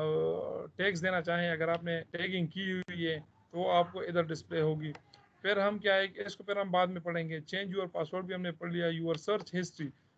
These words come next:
मतलब क्या क्या हमने, अ, सर्च किया है इस ओपेक में, वो भी हमारे सामने इधर डिस्प्ले होगा। आप देख सकते हैं कि हमने क्या किया है, कैटलॉग में सर्च किया है, कैटलॉग में करंट सेशन जो हमारा है,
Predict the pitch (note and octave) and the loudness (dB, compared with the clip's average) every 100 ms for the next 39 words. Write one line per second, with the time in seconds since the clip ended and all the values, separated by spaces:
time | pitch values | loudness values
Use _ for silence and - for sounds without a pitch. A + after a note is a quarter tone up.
0 | _ F#3+ G#3+ G3+ A#3+ B3 B3 A3 G3 G#3 | _ -2 0 2 4 4 4 2 2 2
1 | G3+ G3 - - F3 E3+ E3+ E3+ D#3+ - | 2 0 -2 2 6 6 6 2 -2 -2
2 | F#3+ - F#3 E3 E3 E3+ - _ F3 E3+ | -2 -2 2 4 4 2 -4 _ -4 -2
3 | E3+ E3 E3+ E3 F3 F#3 - _ _ - | -2 2 0 0 -4 -4 -6 _ _ 0
4 | A#3 A3+ A#3 F3+ E3+ E3 D#3+ E3 E3 E3 | 0 2 2 6 6 6 4 0 0 2
5 | F3 D#3+ D3+ E3 D3+ C#3+ C#3 E3+ E3+ E3+ | 2 0 -4 0 2 2 0 2 2 4
6 | G#3+ G3+ G3 - E3+ D#3+ _ _ - E3 | 2 2 -6 -2 -4 -4 _ _ -2 -2
7 | F#3+ F3+ G3 F3+ F#3+ F#3 F3 - _ _ | 0 0 0 0 2 2 2 -6 _ _
8 | - _ _ - - - - E3 E3 E3+ | -20 _ _ -20 -20 -20 -14 0 6 8
9 | F#3 F3+ F#3 F#3 D#3 _ - - F#3+ E3+ | 6 4 -2 -4 -6 _ -14 -4 -2 -2
10 | G3+ F#3+ D#3+ D#3 D3+ D#3 F#3 F#3 F#3 E3+ | 0 0 0 -2 2 4 4 0 -6 -8
11 | _ _ _ _ _ - - - - - | _ _ _ _ _ -18 -16 -16 -16 -18
12 | - - - E3+ F#3 E3+ E3+ D3+ D3 C#3 | -18 -20 -2 4 4 2 -2 -4 -4 -2
13 | C3+ C3 B2+ A#2+ | 0 0 -2 -4